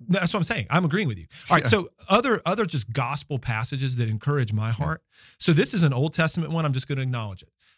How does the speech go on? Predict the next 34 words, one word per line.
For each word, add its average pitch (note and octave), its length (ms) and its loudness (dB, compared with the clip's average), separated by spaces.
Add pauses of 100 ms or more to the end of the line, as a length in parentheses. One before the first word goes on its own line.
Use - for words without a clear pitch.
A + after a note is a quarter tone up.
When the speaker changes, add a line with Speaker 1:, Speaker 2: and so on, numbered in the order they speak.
Speaker 1:
Isaiah C#3 320 4
fifty-five D3+ 640 -2
one A2+ 240 -6
is G#2+ 140 -4
another A#2+ 320 0
text A2+ 340 -4
that A#2 80 -4
I A#2 80 -2
think A2 240 -6
beautifully B2+ 720 0
summarizes A2 880 -4
and G#2+ 80 -2
encapsulates A2 600 -4
the A#2+ 120 -8
offer A#2 320 -6
of A2 40 -6
the G#2+ 60 -8
gospel, G2 540 -12 (340)
where C#3+ 140 6
the C3 80 4
Lord C#3+ 320 0
says C3+ 280 -2
through B2+ 120 -2
the A#2 80 -2
prophet, A2 480 -8 (400)
"All D#3+ 180 4
those E3 280 -2
who C#3+ 100 2
thirst, - 640 -8 (480)
come C3+ 180 2
to B2 80 0
the A#2 80 -2
waters," F#2+ 500 -8
Speaker 2:
Mm. C2+ 40 -18